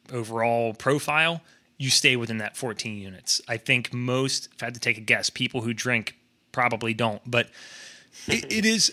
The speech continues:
I definitely challenge our listeners, 'cause I'm sure many, if not most of you are drinkers, like, keep track of your stuff for a week or two, 'cause it might be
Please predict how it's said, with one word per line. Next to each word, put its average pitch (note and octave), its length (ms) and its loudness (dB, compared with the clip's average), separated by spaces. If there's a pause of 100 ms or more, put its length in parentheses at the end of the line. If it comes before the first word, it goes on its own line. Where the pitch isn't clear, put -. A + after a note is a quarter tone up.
I D3+ 100 6
definitely D#3 420 2
challenge C#3+ 440 4
our C#3 120 6
listeners, C3 480 2
'cause A#2+ 320 0
I'm B2 100 -4
sure B2+ 400 0 (560)
many, B2+ 440 4
if - 140 2
not A#2+ 180 4
most B2 340 4
of G#2+ 100 -6
you A#2 160 0
are B2 200 2
drinkers, A#2 540 0
like, C3+ 240 0 (280)
keep F#3+ 180 4
track G#3+ 260 2
of D#3 80 4
your A2 100 0
stuff - 240 2
for A#2 200 0
a A2 40 2
week G#2+ 320 -4
or B2+ 140 0
two, G#2 360 0
'cause C3+ 260 0 (180)
it D3 160 4
might C#3+ 300 2
be C#3+ 480 2